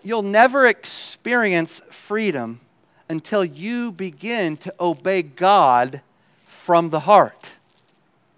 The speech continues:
Not just external, outward, uh, conforming to God's law, but from the heart. Second Corinthians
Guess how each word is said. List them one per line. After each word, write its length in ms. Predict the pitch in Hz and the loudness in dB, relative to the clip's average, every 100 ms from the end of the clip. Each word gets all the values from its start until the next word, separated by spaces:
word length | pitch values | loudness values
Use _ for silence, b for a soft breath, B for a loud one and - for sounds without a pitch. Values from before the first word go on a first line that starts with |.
| _ _ _ _ _ _ _ | _ _ _ _ _ _ _
Not 220 | 120 131 117 | -4 -4 -2
just 360 | 143 - - | -6 -8 -10
external, 920 | 135 - - - 151 160 131 127 131 - | -12 -12 -14 -4 -2 0 -2 -4 -6 4
outward, 640 | 143 165 - 135 123 120 _ _ _ _ _ _ _ _ _ - | 6 6 4 -4 -4 -6 _ _ _ _ _ _ _ _ _ -20
uh, 240 | 120 110 - _ _ _ _ _ _ _ _ _ _ _ _ _ _ _ _ _ - | -14 -12 -14 _ _ _ _ _ _ _ _ _ _ _ _ _ _ _ _ _ -16
conforming 580 | 131 - 131 127 123 | -16 -10 -8 -8 -10
to 140 | 117 117 | -14 -6
God's 420 | 120 113 107 - | -2 -2 -4 -10
law, 200 | 113 110 | -4 -2
but 260 | 139 156 - | -2 -4 -6
from 280 | - 214 226 | -2 0 2
the 80 | 196 | 0
heart. 580 | 226 240 139 - - - _ b b b b b b _ | 0 0 0 -4 -18 -20 _ b b b b b b _
Second 360 | - 180 185 | -4 -2 -2
Corinthians 640 | - 196 190 180 165 - | -4 -4 -2 -4 -4 -8